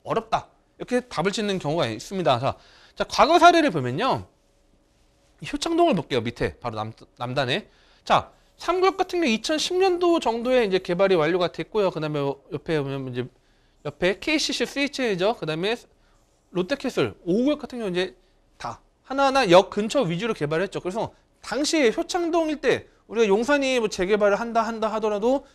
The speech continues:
뭐 한남동도 아직 지금 재개발이 마무리된 건 없죠. 자, 하지만 이 효창동과는 이 개발이 이제 역 근처로 위주로 됐는데,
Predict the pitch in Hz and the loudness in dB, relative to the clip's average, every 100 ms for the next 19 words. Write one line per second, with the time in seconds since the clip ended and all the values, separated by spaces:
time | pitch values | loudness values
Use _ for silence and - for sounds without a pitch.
0 | _ - 277 330 320 269 175 165 151 - | _ -8 -2 -2 -2 0 0 0 -4 -6
1 | 143 151 143 139 151 151 143 135 - _ | -4 -4 -4 -6 -6 -4 -4 -4 -10 _
2 | _ _ _ 123 156 185 151 131 143 113 | _ _ _ -4 -2 -2 -4 -6 -6 -6
3 | - - 208 - _ _ _ _ _ _ | -4 0 0 -2 _ _ _ _ _ _
4 | _ 127 - _ _ - 302 330 233 208 | _ -10 -10 _ _ -4 0 2 0 0
5 | 285 370 339 330 302 226 - 190 220 220 | -2 -2 0 0 0 -2 -2 4 4 4
6 | 190 180 143 147 - - 196 240 208 135 | 2 2 4 2 0 -8 -4 -2 -2 -2
7 | 135 175 143 104 143 220 110 | -4 -8 -8 -8 4 4 4